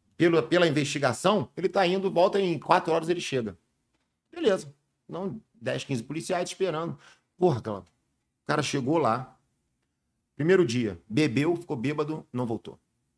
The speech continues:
Segundo dia, arrumou uma namorada, começou a namorar, e a gente esperando, a gente não podia voltar. Olha isso. A gente não podia voltar, porque se a gente sai de lá, ele podia,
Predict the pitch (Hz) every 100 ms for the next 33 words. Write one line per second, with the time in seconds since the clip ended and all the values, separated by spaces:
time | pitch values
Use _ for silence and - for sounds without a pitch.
0 | _ _ _ _ _ - 143 147 135 131
1 | 123 135 143 131 127 113 123 135 143 139
2 | 131 - 135 127 110 104 87 120 123 123
3 | 104 117 - - _ - 123 202 147 92
4 | 110 170 196 254 226 131 101 - - _
5 | _ - 180 277 139 - - _ _ -
6 | 180 220 247 294 302 247 214 185 175 160
7 | _ _ - 208 240 214 233 240 180 151
8 | 151 233 247 _ _ _ _ _ _ 247
9 | 220 247 233